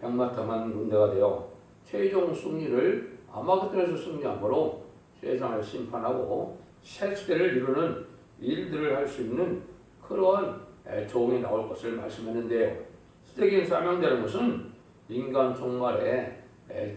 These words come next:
신과 질서의 주는 종을 뜻했는데요. 예표로는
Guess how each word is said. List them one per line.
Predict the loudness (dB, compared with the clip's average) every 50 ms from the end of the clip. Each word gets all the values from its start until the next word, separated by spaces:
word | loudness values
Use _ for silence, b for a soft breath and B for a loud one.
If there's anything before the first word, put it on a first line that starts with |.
| -8 -10
신과 | -10 -10 -10 -6 -2 -2 0 0
질서의 | -2 -4 -4 -2 -2 0 0 -2
주는 | -4 -6 -4 -4 -4 -4 -6 -6
종을 | -6 -4 -2 -2 -2 -2 -4 -4
뜻했는데요. | -4 -2 -2 -2 -2 -2 -2 0 0 0 -2 -2 -6 -12 -16 -20 -20 -20 -20 -18 -8 -2
예표로는 | -2 0 0 0 0 0 2 2 2 2 2 2 0 -2 -4 -8